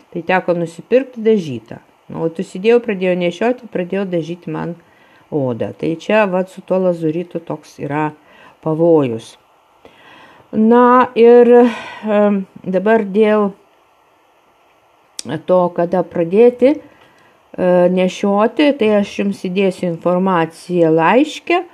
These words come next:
Va, štai, e, tiek iš manęs bus tos informacijos, o, e, tuose, e, failuose, kur aprašoma jų magiškoji galia, jūs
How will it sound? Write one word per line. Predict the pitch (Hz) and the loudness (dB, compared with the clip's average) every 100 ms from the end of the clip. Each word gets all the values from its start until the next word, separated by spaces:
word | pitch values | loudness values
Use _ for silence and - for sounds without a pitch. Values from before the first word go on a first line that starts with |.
| - - - - - _ | -20 -20 -20 -20 -20 _
Va, | 196 185 208 247 302 | -8 -2 2 4 2
štai, | 302 - 254 262 277 269 - _ - - | 0 -4 0 2 2 -2 -8 _ -20 -8
e, | 180 180 180 170 156 - _ _ _ | -4 0 2 2 -2 -14 _ _ _
tiek | 202 214 240 | -2 0 2
iš | 254 247 | 0 0
manęs | 208 170 170 196 220 - _ _ _ _ _ _ _ - | -4 -2 -2 -2 -4 -10 _ _ _ _ _ _ _ -12
bus | 170 180 190 190 - | -8 -4 -4 -6 -2
tos | 175 175 175 | 0 0 -2
informacijos, | - 170 165 165 160 170 190 226 - 262 254 - _ _ - _ - | -8 -6 -2 -2 0 -2 -2 -2 0 0 0 -4 _ _ -20 _ -6
o, | 190 196 196 196 196 180 _ _ _ _ _ _ _ _ - | -2 0 2 2 0 -4 _ _ _ _ _ _ _ _ -4
e, | 170 170 170 165 - - _ - - _ - | 0 2 4 2 -2 -20 _ -20 -20 _ -4
tuose, | 185 180 - | -4 -4 -2
e, | 214 208 - 180 170 170 | 0 0 -2 -2 0 -2
failuose, | 165 208 202 180 180 | -2 -2 0 0 -2
kur | 180 185 196 - | -6 -4 -4 -4
aprašoma | 185 - 196 190 190 196 180 | -6 -4 0 0 -2 -6 -4
jų | 175 180 | -4 -4
magiškoji | 185 180 165 160 - - 190 180 170 | -2 -2 -2 -6 -8 -6 -2 -2 -2
galia, | 165 170 202 285 - | -2 -2 0 -2 -2
jūs | 226 269 - | -2 -2 -4